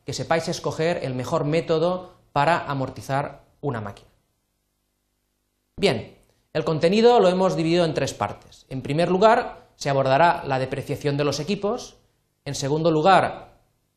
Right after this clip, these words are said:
hablaremos de los métodos de amortización, el método lineal, la suma de los dígitos y el declinante.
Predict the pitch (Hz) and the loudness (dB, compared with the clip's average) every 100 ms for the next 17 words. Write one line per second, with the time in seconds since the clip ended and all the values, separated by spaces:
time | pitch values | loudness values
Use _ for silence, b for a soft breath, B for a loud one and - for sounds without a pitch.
0 | _ _ _ 139 135 135 190 139 131 127 | _ _ _ 0 2 2 2 0 -2 -2
1 | 127 160 165 156 143 143 139 127 127 151 | -2 -2 0 0 2 0 -2 -4 -6 0
2 | 214 247 269 - - 120 127 131 131 131 | 0 0 -4 -12 -14 -8 -8 -2 -2 -2
3 | 127 139 196 214 233 - - _ - 117 | -2 0 2 2 0 -6 -18 _ -8 -6
4 | 143 135 131 123 175 185 143 123 110 - | -2 -2 0 -2 -4 -6 -6 -6 -6 -8
5 | 123 120 123 143 190 196 190 220 | -6 -6 -4 -2 -2 -2 -2 -4